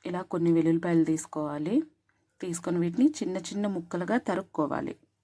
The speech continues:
బాగా సన్నగా చిన్న ముక్కలుగా తరుక్కోవాలి పరోటా లోపల కాబట్టి. ఇలా చిన్నగా తరిగి పెట్టుకోవాలి. అలానే దీంతో పాటుగా కొత్తిమీర కూడా తీసుకొని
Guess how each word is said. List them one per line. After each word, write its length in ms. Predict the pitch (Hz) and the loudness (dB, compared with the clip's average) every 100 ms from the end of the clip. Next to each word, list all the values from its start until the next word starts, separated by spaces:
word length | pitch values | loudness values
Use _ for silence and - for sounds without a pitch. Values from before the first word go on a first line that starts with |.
| _ _ 175 | _ _ -4
బాగా 240 | 170 180 214 | -2 0 -2
సన్నగా 420 | 175 165 175 202 202 | 0 2 2 0 -2
చిన్న 160 | 175 180 180 | -4 -4 -4
ముక్కలుగా 380 | 170 175 185 190 | -4 -4 -4 -2
తరుక్కోవాలి 440 | 165 165 - 147 147 | -2 -4 -6 -4 0
పరోటా 300 | 160 165 165 160 | 2 2 0 -2
లోపల 240 | 156 151 - | -4 -8 -4
కాబట్టి. 440 | 143 147 147 - 269 - _ _ _ _ _ _ _ _ _ - | -6 -6 -10 0 0 0 _ _ _ _ _ _ _ _ _ -10
ఇలా 180 | 156 180 285 - _ - | -4 -2 -4 -8 _ -6
చిన్నగా 480 | 170 165 165 175 302 - _ _ _ _ _ _ _ _ _ _ _ _ - | 0 2 2 2 -2 -4 _ _ _ _ _ _ _ _ _ _ _ _ 0
తరిగి 220 | 196 190 202 | 0 0 -2
పెట్టుకోవాలి. 560 | 170 - 147 139 139 147 170 - | -4 0 2 2 0 -4 -8 -6
అలానే 280 | 156 156 202 170 | -2 0 0 2
దీంతో 280 | 165 156 156 | 0 0 -4
పాటుగా 320 | 147 160 175 262 330 _ _ _ - | -6 -2 0 0 0 _ _ _ -4
కొత్తిమీర 400 | 175 180 202 196 170 | -4 -2 -2 -2 0
కూడా 160 | 170 175 | 0 2
తీసుకొని 440 | 160 - - 170 | 0 -2 -2 -2